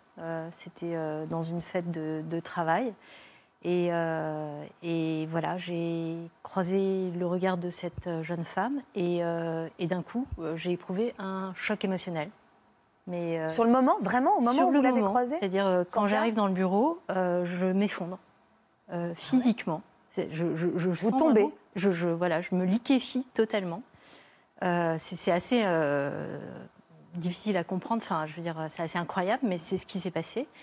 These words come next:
Speaker 1: Et à partir de là, euh, ce, cette espèce de choc émotionnel s'est traduit,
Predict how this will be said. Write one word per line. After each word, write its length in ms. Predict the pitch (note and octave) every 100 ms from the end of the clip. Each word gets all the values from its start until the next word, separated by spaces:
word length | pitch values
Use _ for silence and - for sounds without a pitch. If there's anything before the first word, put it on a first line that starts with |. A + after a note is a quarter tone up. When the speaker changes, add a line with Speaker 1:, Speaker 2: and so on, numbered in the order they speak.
| - - - - -
Speaker 1:
Et 120 | F3+
à 60 | F#3+
partir 380 | G#3+ - A3
de 100 | F#3+
là, 420 | F#3+ F#3 A3 D#4 D4
euh, 600 | F#3 E3+ E3 E3 E3 E3+ F3
ce, 400 | - - F3+ E3
cette 240 | - F3
espèce 300 | F3 - F#3
de 120 | E3
choc 340 | F3 - A#3 A#3
émotionnel 540 | F#3 F3 - E3+ A#3+
s'est 180 | C#4 F#3+
traduit, 560 | - - F#3+ F3 G3